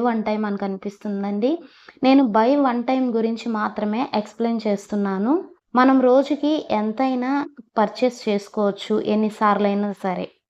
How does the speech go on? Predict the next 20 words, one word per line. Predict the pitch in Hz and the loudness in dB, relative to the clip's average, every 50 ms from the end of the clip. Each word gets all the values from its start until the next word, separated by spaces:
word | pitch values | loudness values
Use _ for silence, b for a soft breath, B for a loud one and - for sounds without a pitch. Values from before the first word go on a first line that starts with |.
| _ _ | _ _
స్టార్టింగ్ | _ 240 - 320 320 320 294 | _ -4 0 4 4 4 4
టెన్ | 285 254 226 226 | 4 0 -2 0
రూపీస్ | 226 254 254 254 277 269 247 - - | 0 0 0 0 0 -4 -2 -2 -6
నుండి | 254 240 240 240 226 247 277 294 302 - - | -4 -4 -2 -2 -2 0 0 0 0 -2 -4
ఎంతైనా | 226 220 220 220 240 240 247 254 | -4 -4 -2 -2 -2 -2 -2 -4
పర్చేజ్ | 247 - 226 208 208 - - 220 220 - | -4 -2 -4 -4 -4 -4 -6 -8 -6 -4
చేయొచ్చండి. | - 208 202 196 196 - - 208 202 196 202 214 262 294 330 311 - | -4 -2 -2 -2 -4 -6 -6 -4 -4 -2 0 0 0 0 0 0 0
నేనైతే | 233 233 220 220 214 220 214 214 - 262 | -2 -2 0 0 0 -2 -2 -2 -2 -4
టెన్ | 247 - 226 208 208 208 | -2 -2 -2 -2 -2 -2
రూపీస్ | 214 220 214 220 254 240 247 - - - 220 233 | -2 -2 -2 0 -2 -2 -2 -4 -8 -2 0 0
ఎంఎంటీసీ | 233 233 247 262 277 277 269 277 254 240 240 233 240 - 254 233 - | 2 2 2 4 4 2 2 2 0 0 0 0 -2 -4 -4 -4 -2
అనే | 220 220 214 214 | -2 -2 -2 -2
కంపెనీ | - 214 208 208 202 240 240 240 226 | -2 -4 -4 -2 -2 -2 -2 -2 -2
నుండి | 220 214 214 220 233 285 330 330 311 | -2 -2 -2 0 2 2 2 2 2
పర్చేజ్ | - 254 - - - - 214 208 - - | 0 -4 -4 -4 -6 -6 -6 -6 -6 -6
చేస్తున్నాను. | - 202 196 196 - - 196 196 196 196 202 226 277 339 349 B B B B B B | -6 -6 -6 -6 -8 -10 -8 -8 -6 -6 -4 -2 -2 -2 -2 B B B B B B
మూడు | 247 254 269 277 285 | 2 4 6 6 6
కంపెనీలు | 285 277 254 240 226 269 269 269 254 247 | 4 2 -2 0 0 0 0 0 0 0
అనేవి | 226 220 214 214 214 208 208 | -2 -2 -2 -4 -4 -4 -4
ఉంటాయి, | 202 196 196 196 196 208 202 196 202 226 | -4 -4 -4 -4 -4 -4 -4 -2 -4 -4